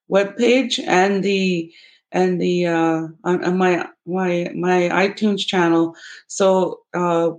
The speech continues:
people, people wanna hear they wanna hear your voice. So I'll, I'll put that up on, on the, on all the, um, social media platforms of, of, uh,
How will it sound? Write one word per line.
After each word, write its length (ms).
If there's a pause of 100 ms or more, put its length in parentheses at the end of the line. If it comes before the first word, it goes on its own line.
(360)
people, 400 (260)
people 260
wanna 180
hear 480 (460)
they 120
wanna 200
hear 180
your 220
voice. 480 (360)
So 280
I'll, 180
I'll 240
put 280
that 180
up 220
on, 220
on 260
the, 440 (460)
on 140
all 220
the, 300
um, 460 (540)
social 360
media 280
platforms 600
of, 240
of, 320
uh, 360